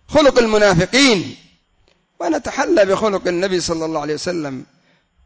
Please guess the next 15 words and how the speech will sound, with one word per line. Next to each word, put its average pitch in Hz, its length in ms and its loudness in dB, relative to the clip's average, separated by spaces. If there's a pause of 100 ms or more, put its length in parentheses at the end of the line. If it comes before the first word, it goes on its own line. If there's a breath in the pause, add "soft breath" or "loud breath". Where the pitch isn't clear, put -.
(180)
"ارحموا 190 340 -2
من 170 220 0
في 151 80 -2
الأرض 170 320 -2
يرحمكم 160 500 -2
من 151 200 -2
في 143 60 -8
السماء، 156 560 -2
الراحمون 170 560 -2
يرحمهم 156 680 -2
الرحمن". 143 580 -4 (1040 soft breath)
والابن 262 540 2
يتأثر 269 720 0
بخلق 262 500 0
أبيه، 220 340 -6